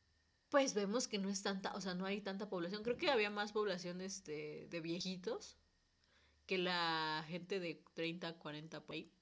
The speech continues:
Y cincuenta. Ay, güey. <laughs> Así que, pues, quién sabe.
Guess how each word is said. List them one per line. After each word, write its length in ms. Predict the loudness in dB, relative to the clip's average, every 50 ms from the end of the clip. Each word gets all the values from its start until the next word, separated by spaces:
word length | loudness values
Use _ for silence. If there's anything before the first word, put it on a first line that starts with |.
| _ _ _ _ _ _ _ _ _ _ _ _ _ -20 _ _ _
Y 120 | -8 -6 -6
cincuenta. 640 | -4 -6 -4 -2 -2 -2 0 0 0 0 0 -2 -6 -20 _ _ _ _ _ _ _ _ -20 -20 -20 _ _ _
Ay, 200 | -2 0 0 0
güey. 220 | 0 -2 -4 -6 -8 -14 -10 -4
<laughs> 920 | 0 2 4 8 8 8 10 8 8 6 6 6 4 4 4 2 2 2 -2 -10 -18 -18 -20 -20 -20 -20 -20 -20 -20 _ _
Así 280 | -2 -2 0 0 2 4
que, 120 | 4 4
pues, 300 | 4 2 2 2 2 4
quién 120 | 2 6
sabe. 260 | 10 10 10 10 10